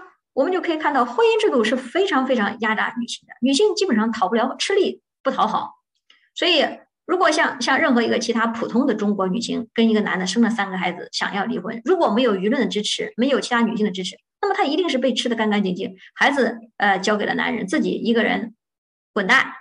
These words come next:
卷铺盖儿滚蛋，什么都没有，对吧？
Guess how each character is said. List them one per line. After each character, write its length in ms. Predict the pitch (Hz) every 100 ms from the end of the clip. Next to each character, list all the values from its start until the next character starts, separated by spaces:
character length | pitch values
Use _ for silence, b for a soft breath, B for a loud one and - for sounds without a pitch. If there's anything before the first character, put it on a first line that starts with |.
| - _ _ _
卷 180 | 175 180
铺 120 | 233
盖 80 | 247
儿 160 | 190
滚 120 | - -
蛋， 220 | 202 - - _
什 100 | -
么 80 | 233
都 80 | 277
没 120 | 226
有， 300 | - - - _ _
对 100 | -
吧？ 340 | 208 160 -